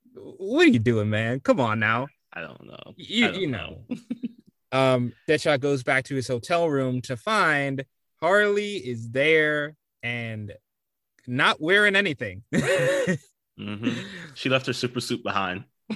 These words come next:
Speaker 1: Oh, yeah. It's just her birthday suit today. Um,
Speaker 2: Mm.
Speaker 1: and after a second of hesitation, Deadshot says, "You know what? Let's go for it."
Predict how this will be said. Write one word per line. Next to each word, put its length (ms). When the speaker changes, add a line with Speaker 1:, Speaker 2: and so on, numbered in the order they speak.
Speaker 1:
Oh, 280
yeah. 260
It's 200
just 160
her 80
birthday 380
suit 200
today. 380
Um, 580
Speaker 2:
Mm. 80
Speaker 1:
and 600
after 400
a 60
second 480
of 240
hesitation, 800
Deadshot 400
says, 380
"You 100
know 120
what? 220
Let's 180
go 180
for 260
it." 60